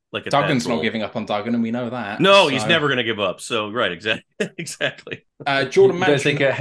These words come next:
Speaker 3: He-, you don't think Hendon Hooker's in play on day two?
Speaker 1: I,
Speaker 2: Mm.
Speaker 1: no, maybe, but, like,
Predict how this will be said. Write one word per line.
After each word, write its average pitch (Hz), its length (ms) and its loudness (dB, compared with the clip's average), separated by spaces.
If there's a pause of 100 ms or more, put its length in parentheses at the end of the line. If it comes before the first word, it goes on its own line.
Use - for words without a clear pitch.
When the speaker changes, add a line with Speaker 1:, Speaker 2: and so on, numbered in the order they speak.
Speaker 3:
He-, - 200 -12
you 143 80 -6
don't 139 100 0
think 120 160 -6
Hendon 135 280 -2
Hooker's 123 340 -8
in 120 100 -10
play 123 220 -2
on 120 100 -4
day 117 180 -2
two? 123 320 -8 (160)
Speaker 1:
I, 185 280 4
Speaker 2:
Mm. 180 180 -12
Speaker 1:
no, 196 480 4
maybe, 226 540 0
but, 185 240 -4
like, 185 260 0